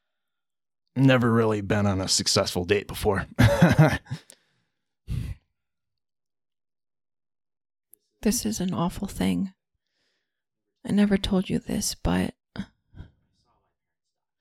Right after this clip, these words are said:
Speaker 2: I saw my parents die.
Speaker 1: Hmm.
Speaker 2: I, that's just something
Speaker 1: Sorry to hear that.
Speaker 2: you can't forget. So I,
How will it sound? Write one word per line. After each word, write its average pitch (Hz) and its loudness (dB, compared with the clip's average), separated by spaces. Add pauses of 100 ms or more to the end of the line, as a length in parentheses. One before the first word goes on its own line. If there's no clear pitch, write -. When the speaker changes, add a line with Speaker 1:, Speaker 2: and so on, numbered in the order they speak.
(400)
Speaker 2:
I 185 0
saw 196 0
my 196 -2
parents - -4
die. - -4
Speaker 1:
Hmm. 180 -4 (1040)
Speaker 2:
I, 180 0 (1700)
that's - 0
just - -2
something 180 0
Speaker 1:
Sorry 87 0
to 95 -4
hear 95 -2
that. 87 -6 (280)
Speaker 2:
you 185 -6
can't - -6 (120)
forget. - -2 (640)
So - 0
I, 180 2